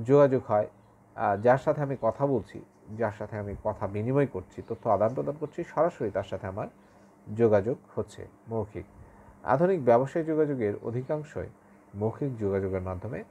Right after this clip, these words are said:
সংঘটিত হয়। অনেক যোগাযোগ আছে যেগুলো, আহ, মৌখিকভাবে কোনো চুক্তি, প্রাথমিকভাবে হয়তো মৌখিকভাবে একটি চুক্তি হয়, আলোচনা হয়, একটি সভা হয়, আহ, সেই মিটিংয়ে আলোচনা হয়ে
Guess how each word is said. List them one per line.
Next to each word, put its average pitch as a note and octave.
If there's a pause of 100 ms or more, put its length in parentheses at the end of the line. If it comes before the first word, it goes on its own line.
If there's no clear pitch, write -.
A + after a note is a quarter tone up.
(400)
সংঘটিত G#2 (560)
হয়। F2 (460)
অনেক A3+
যোগাযোগ A2+
আছে F#2
যেগুলো, A2 (460)
আহ, G#2+
মৌখিকভাবে G#2+
কোনো A2+
চুক্তি, B2 (420)
প্রাথমিকভাবে C3+
হয়তো G#2
মৌখিকভাবে B2
একটি A2 (100)
চুক্তি C#3+
হয়, D3+
আলোচনা B2+
হয়, C3
একটি A2+
সভা G#2+
হয়, C#3
আহ, -
সেই G#2
মিটিংয়ে C#3+ (400)
আলোচনা B2+
হয়ে A#2+